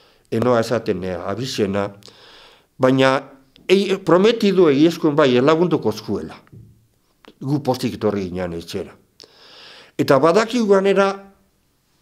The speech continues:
agintzari hori aurrera eruateko asmoa eukela. Ze Imanol Santa Cruz Durangoko Viveros Areitio,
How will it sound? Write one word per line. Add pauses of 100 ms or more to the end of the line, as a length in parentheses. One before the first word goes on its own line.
(340)
agintzari
hori (640)
aurrera (180)
eruateko
asmoa
eukela. (680)
Ze
Imanol
Santa
Cruz
Durangoko (580)
Viveros
Areitio,